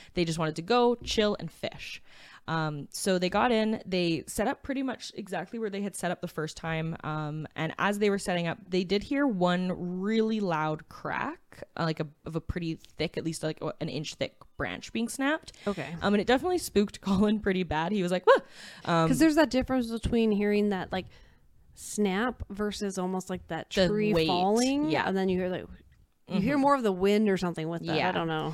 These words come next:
Speaker 1: Whereas, like, when it's weight that breaks a s-, a branch, it's much louder. So
Speaker 2: Uh, I'm, like, t-,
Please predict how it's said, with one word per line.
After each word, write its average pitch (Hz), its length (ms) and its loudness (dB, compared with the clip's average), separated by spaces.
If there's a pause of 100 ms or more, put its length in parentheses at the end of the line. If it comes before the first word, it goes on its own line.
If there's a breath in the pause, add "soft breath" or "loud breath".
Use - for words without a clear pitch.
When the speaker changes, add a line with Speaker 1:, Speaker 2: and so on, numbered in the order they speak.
(120)
Speaker 1:
Whereas, 185 320 2
like, 170 140 0
when 170 120 -2
it's - 120 -8
weight 165 340 -2
that 151 180 -4
breaks 117 320 -8
a 143 80 -8
s-, - 180 -12 (140)
a 160 80 -8
branch, 131 380 -8
it's - 200 -10
much - 240 -2
louder. 123 400 -4
So 147 260 2
Speaker 2:
Uh, - 20 -4 (300 loud breath)
I'm, 254 160 4
like, 302 360 4
t-, 220 120 -2